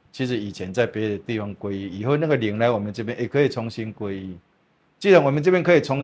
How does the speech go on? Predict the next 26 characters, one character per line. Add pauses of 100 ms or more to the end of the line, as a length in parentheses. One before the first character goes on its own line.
新
皈
依，
别
的
道
场
可
不
可
以？ (840)
当
然
是
可
以，
那
就
要
看
他
有
没
有
天
命，